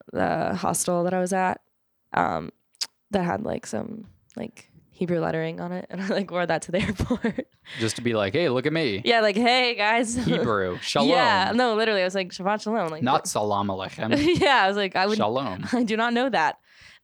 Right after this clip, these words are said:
Speaker 1: But, um, and I, like, went up.
Speaker 2: That was, that was it, right? Salam aleichem.
Speaker 1: Yeah, yeah. And
Speaker 2: You
Speaker 1: there
Speaker 2: like that pronunciation?
Speaker 1: uh,
Speaker 2: The ch.
Speaker 1: yeah, I don't think they do the ch, but
Speaker 2: They don't do the ch in
Speaker 1: I
Speaker 2: Palestine?
Speaker 1: don't know.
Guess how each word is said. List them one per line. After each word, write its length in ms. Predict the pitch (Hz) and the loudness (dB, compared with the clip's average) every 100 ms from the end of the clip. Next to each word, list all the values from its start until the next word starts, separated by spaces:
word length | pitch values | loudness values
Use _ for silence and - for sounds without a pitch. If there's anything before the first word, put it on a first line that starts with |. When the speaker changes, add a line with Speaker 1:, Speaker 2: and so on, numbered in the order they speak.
| _ | _
Speaker 1:
But, 240 | 247 233 - | 2 2 2
um, 340 | 214 190 165 - _ - | 0 0 -4 -10 _ 0
and 220 | - 226 214 | 2 4 4
I, 240 | 214 214 | 2 2
like, 280 | 208 190 - | 2 0 0
went 160 | 208 202 | 0 2
up. 80 | 190 | 4
Speaker 2:
That 100 | 147 | 2
was, 120 | 147 | 2
that 180 | 120 131 | 2 2
was 140 | 113 | 2
it, 80 | 104 | -2
right? 240 | 92 98 | -2 -4
Salam 260 | - 113 104 | -2 -2 0
aleichem. 460 | 101 95 - 117 113 _ | -2 -6 -6 -8 -10 _
Speaker 1:
Yeah, 240 | 262 440 208 | 0 2 2
yeah. 220 | 214 156 - - - - - | 0 -2 -6 -20 -20 -12 0
And 140 | 240 226 | 2 2
Speaker 2:
You 40 | |
Speaker 1:
there 60 | 214 | 2
Speaker 2:
like 60 | 107 | 0
that 100 | 101 | -4
pronunciation? 680 | 101 95 95 95 110 104 | -4 -6 -6 -6 -6 0
Speaker 1:
uh, 100 | - - | 0 0
Speaker 2:
The 100 | 104 | -6
ch. 20 | - - - | -12 -2 0
Speaker 1:
yeah, 200 | 226 190 | 4 4
I 80 | 226 | 4
don't 100 | 302 | 2
think 120 | 311 | 0
they 80 | 220 | 0
do 100 | 226 | 0
the 80 | 202 | 0
ch, 200 | - - - | -2 -4 -2
but 340 | 175 151 - _ - | 0 0 -4 _ -4
Speaker 2:
They 80 | 117 | -2
don't 180 | 117 | 0
do 80 | 120 | -2
the 100 | 113 | -4
ch 120 | 101 113 | -4 -4
in 60 | 107 - | -6 -8
Speaker 1:
I 40 | 123 | -10
Speaker 2:
Palestine? 400 | 120 120 - 381 | -6 -2 2 4
Speaker 1:
don't 140 | 571 | 4
know. 200 | 480 453 | 4 2